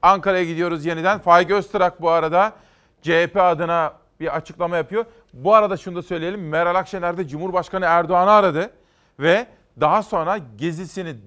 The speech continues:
bitirdi, yarıda kesti ve döndü. Faik Öztürk hazır mı? Peki, Faik Öztürk'le ilgili bağlantıyı da biraz sonra yapacağız. Bütün partilerden gelen açıklamaları da sizlere aktaracağız.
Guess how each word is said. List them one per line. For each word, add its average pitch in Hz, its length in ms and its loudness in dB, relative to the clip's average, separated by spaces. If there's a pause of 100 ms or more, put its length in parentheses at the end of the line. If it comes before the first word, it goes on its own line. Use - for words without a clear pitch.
(100)
bitirdi, 226 580 -8 (260)
yarıda 185 400 -2
kesti 208 360 -8
ve 185 180 -4
döndü. 185 420 0 (220)
Faik 175 220 4
Öztürk 214 340 -2
hazır 214 200 -2
mı? 226 160 -6 (1700)
Peki, 202 340 -4 (260)
Faik 170 260 4
Öztürk'le 190 500 -4
ilgili 160 340 -8
bağlantıyı 156 460 0
da 151 140 -4
biraz 160 200 -4
sonra 156 200 -10
yapacağız. 156 360 -6 (360)
Bütün 220 380 -10
partilerden 175 1040 0
gelen 170 240 -4
açıklamaları 165 680 -4
da 170 80 -8
sizlere 151 300 -4
aktaracağız. 156 460 -6